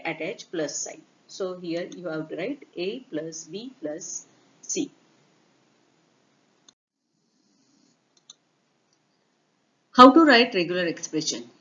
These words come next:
Here automata is not given and you have given s-, some questions or some statement, and according to those statements you have to write the answer. See here,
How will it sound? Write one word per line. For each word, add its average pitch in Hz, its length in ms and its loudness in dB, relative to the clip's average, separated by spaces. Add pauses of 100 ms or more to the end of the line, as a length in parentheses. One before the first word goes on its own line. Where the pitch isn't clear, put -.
Here 226 480 -2
automata 240 380 -2
is 247 240 0
not 196 240 -6
given 151 440 -2 (300)
and 185 180 -2
you 196 100 -2
have 214 180 -4
given 202 300 -2
s-, - 340 -8
some 170 400 -4 (260)
questions - 640 -4 (100)
or 160 80 -8
some 175 240 -4
statement, - 540 -4
and 160 120 -2
according 170 520 -4
to 233 140 -8
those 175 240 -2
statements 165 500 -8
you 151 80 -6
have 151 180 -10
to 170 60 -12
write 165 360 -8
the 269 80 -6
answer. 220 340 -6 (920)
See 285 340 4
here, 285 340 0